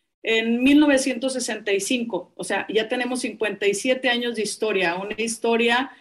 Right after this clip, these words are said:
eh, pues, que nos motiva a seguir trabajando porque la s-, situación en la que trabajamos las mujeres o en la que nos desenvolvemos las mujeres no ha cambiado tanto a pesar de los cincuenta y siete años que tenemos. Nosotros somos el, el organismo pionero en el impulso de las mujeres empresarias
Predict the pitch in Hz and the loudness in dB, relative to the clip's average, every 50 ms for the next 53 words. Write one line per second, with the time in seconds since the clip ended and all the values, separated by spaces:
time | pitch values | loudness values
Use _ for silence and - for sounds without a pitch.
0 | _ _ _ _ - - 226 226 226 220 220 214 214 - 226 220 214 - - 240 | _ _ _ _ -2 0 2 4 4 4 4 2 2 0 0 0 0 0 -2 -2
1 | 220 214 214 214 214 214 214 214 - 269 277 277 285 277 262 262 233 220 233 226 | 0 0 -2 -4 -4 -4 -4 -2 2 4 4 6 4 4 2 2 0 0 0 -2
2 | 226 262 247 247 233 214 - - 220 220 226 233 240 233 233 226 214 214 - 226 | 0 0 0 2 2 0 0 0 -2 0 0 0 0 0 -2 -2 -4 -4 -2 -2
3 | 220 208 208 208 - - - - - - - - 240 226 226 220 - - - 247 | 0 0 0 -2 -4 -8 -10 -12 -14 -10 -8 -8 -6 -4 -4 -4 -4 -2 0 2
4 | 254 277 294 277 262 240 233 220 220 208 202 196 190 196 214 220 233 247 254 240 | 4 4 4 4 4 2 -2 -4 -2 -2 -2 -2 -2 -4 -4 -4 -4 -2 -2 -2
5 | 226 202 202 - - 220 208 214 226 226 226 - - 208 208 202 196 196 196 - | -2 -4 -6 -6 -2 0 2 2 2 0 -2 -4 -8 -6 -2 -2 -2 -2 -2 -4
6 | 214 196 202 196 196 185 196 185 196 190 185 175 190 185 190 214 240 262 285 269 | -6 -4 -4 -4 -4 -2 -2 -2 -2 -4 -2 0 0 2 2 2 2 2 2 2
7 | 247 233 214 - - 202 196 196 220 240 233 - - - - - - - _ - | 0 0 -4 -4 -2 0 0 0 0 0 -2 -8 -18 -20 -20 -20 -20 -20 _ -2
8 | 233 254 254 294 302 285 269 285 277 285 285 277 - 262 277 302 302 - 247 - | 0 0 2 4 4 6 6 6 6 6 6 4 4 4 4 4 4 2 0 -4
9 | - - _ _ _ - 214 - - 226 226 - - 214 233 240 254 277 277 269 | -4 -10 _ _ _ -8 -4 0 0 0 2 2 2 4 4 4 4 4 4 4
10 | 285 269 - 247 214 208 - 226 220 214 220 208 214 208 - 240 233 - 254 240 | 2 0 -2 -4 -4 0 2 0 2 4 4 2 2 4 2 0 0 2 4 4
11 | 226 233 240 247 240 247 - 233 220 - 208 202 202 202 196 185 185 180 - - | 4 4 2 0 -2 -2 0 -2 0 0 -2 -4 -2 -4 -4 -4 -6 -8 -8 -12
12 | _ _ _ - - - - - _ 240 240 254 285 285 311 339 302 330 311 311 | _ _ _ -20 -20 -20 -20 -10 _ -4 0 0 2 2 4 4 6 8 8 8
13 | 330 320 - - 302 277 254 233 - - 226 226 226 226 214 214 208 208 220 240 | 8 6 2 2 2 2 4 2 0 2 2 2 4 4 2 2 2 0 0 2
14 | 247 254 277 277 269 - 226 208 202 208 208 226 254 262 262 240 214 208 202 190 | 2 4 2 2 2 0 0 0 0 0 0 0 2 2 2 2 2 0 -2 -2
15 | - 214 214 214 - 247 247 247 233 214 208 190 - - 208 196 214 220 - 202 | -4 -4 -4 -2 -2 -2 0 0 0 0 0 -2 -4 -4 -2 -2 -2 -2 -4 -6
16 | - 190 185 185 - 196 190 190 208 214 220 226 - - | -6 -4 -4 -4 -2 0 2 4 4 4 2 0 -2 -8